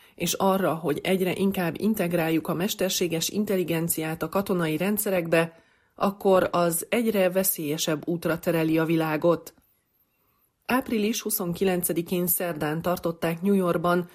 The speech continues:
az ensz ülésén a nukleáris fegyverek elterjedésének megakadályozásáról szóló szerződés tizenegyedik felülvizsgálati konferenciájának általános vitáját.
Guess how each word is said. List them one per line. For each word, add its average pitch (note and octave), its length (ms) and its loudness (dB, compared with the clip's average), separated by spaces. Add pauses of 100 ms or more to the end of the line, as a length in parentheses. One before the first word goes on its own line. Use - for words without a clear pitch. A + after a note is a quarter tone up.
(180)
az F3 200 -4
ensz F3+ 340 -2
ülésén F#3 560 0
a F3 80 0
nukleáris F3 640 -2
fegyverek F3 580 -2
elterjedésének F3 1040 0 (260)
megakadályozásáról D#3 1400 0
szóló E3+ 440 0
szerződés F3 800 0 (320)
tizenegyedik G3+ 720 0
felülvizsgálati D#3+ 960 0
konferenciájának F3 1160 0
általános D3 640 -4
vitáját. D3+ 760 -4